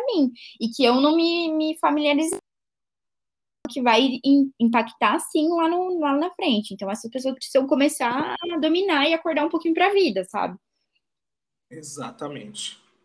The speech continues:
Speaker 2: exatamente. E assim, ah, como você teve pessoas que marcaram a sua vida, né? O que que essas pessoas hoje são pra você?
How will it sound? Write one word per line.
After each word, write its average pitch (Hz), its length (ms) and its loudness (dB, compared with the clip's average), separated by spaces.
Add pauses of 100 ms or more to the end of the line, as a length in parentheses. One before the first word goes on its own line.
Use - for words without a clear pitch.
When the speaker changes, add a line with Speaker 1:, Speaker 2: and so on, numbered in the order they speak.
Speaker 2:
exatamente. 127 840 -12 (600)
E 240 80 2
assim, 185 640 -2
ah, 156 340 -4
como 190 180 -8
você 190 280 -12 (2250)
teve 214 240 0
pessoas 208 440 -8
que 208 100 -14
marcaram 190 560 -10
a 185 60 -16
sua 202 280 -14
vida, 120 420 -18 (340)
né? 127 280 -18 (800)
O 196 120 -6
que 294 140 -8
que 294 60 -12
essas 262 240 -8
pessoas 202 800 -6
hoje 190 500 -2 (320)
são 196 340 -8
pra - 240 -14
você? - 420 -12